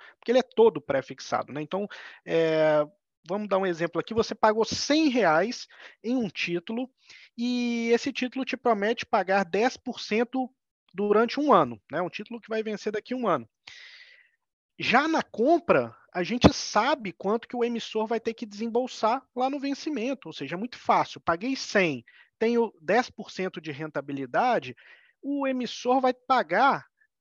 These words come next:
cento e dez reais. É como se ele assinasse um cheque. Hoje em dia, aí, a po-, o, os nossos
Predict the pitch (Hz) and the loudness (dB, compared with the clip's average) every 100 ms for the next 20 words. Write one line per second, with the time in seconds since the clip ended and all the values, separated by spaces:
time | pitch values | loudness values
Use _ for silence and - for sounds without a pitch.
0 | - - - 262 277 302 226 247 - 311 | -18 -12 -4 -4 -2 0 2 2 0 2
1 | 233 175 143 - 233 262 269 - - 262 | 4 2 0 -6 -4 -2 -2 -2 -4 -2
2 | 185 202 285 - 202 - - 185 226 - | 0 0 0 -2 -6 -4 -4 -2 -2 -4
3 | 180 190 165 139 139 202 170 170 185 180 | -4 -4 -8 -10 -2 0 2 0 -4 -8
4 | 170 156 156 160 _ - - 147 151 165 | -8 -8 -10 -14 _ -20 -16 -10 0 0
5 | - 160 - | 0 -8 -8